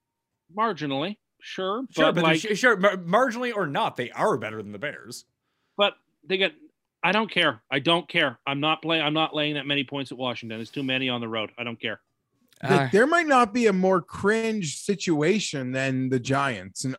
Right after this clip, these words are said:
Speaker 3: all of football.
Speaker 1: Yeah, well, you know what? Their fans got two Super Bowls in the last twenty years, so I'm cro-, crying crocodile tears for 'em.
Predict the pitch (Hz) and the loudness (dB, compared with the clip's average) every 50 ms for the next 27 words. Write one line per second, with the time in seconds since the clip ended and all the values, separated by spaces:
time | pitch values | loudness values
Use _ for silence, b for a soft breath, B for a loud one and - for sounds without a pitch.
0 | - 151 156 165 165 151 131 - - 143 135 123 _ - 95 80 73 - _ - | -2 0 2 2 2 2 0 -2 -2 -4 -4 -4 _ -8 -8 -8 -8 -10 _ 0
1 | 190 196 196 190 185 190 190 196 196 196 196 190 - 196 196 175 - 185 170 170 | 4 4 4 6 4 4 2 4 2 2 0 2 2 2 0 2 2 0 0 0
2 | 160 135 156 147 - - 156 131 - - 143 123 139 120 113 120 110 110 - - | 0 0 -2 -2 -2 -2 -6 -6 -4 -4 -4 -4 -4 -8 -8 -8 -8 -8 -10 -10
3 | 117 110 110 110 107 _ - 120 110 110 107 104 101 98 92 - - 110 110 110 | -10 -10 -8 -10 -10 _ -12 -10 -8 -8 -8 -8 -8 -10 -12 -10 -10 -8 -8 -8
4 | - - 139 143 127 - - 160 156 156 - _ - - 156 151 147 143 - - | -6 -6 -6 -6 -6 -2 0 0 0 0 -2 _ -6 -2 0 0 0 0 -2 -2
5 | 139 135 131 - 131 127 123 113 104 - - 101 98 98 - - 110 101 95 | -4 -4 -4 -4 -4 -4 -4 -4 -6 -10 -14 -14 -14 -16 -18 -18 -18 -18 -18